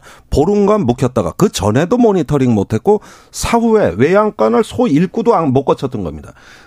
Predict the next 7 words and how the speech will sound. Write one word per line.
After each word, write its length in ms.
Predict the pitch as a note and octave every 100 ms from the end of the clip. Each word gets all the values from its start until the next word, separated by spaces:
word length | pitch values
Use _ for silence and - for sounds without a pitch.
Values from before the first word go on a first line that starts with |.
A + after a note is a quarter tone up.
| _
그런데 480 | - B3+ G3+ F#3 E2+ -
오월에 400 | E3+ A3+ A#3+ A#3
정상회담 560 | F#3+ F#3+ G3+ G3 F#3+ F3+
선언문에 460 | F#3+ F3+ E3+ E3
뭐라고 320 | C3+ C#3 C3
써 120 | B2 B2+
있습니까? 460 | - G2+ F#2+ E3+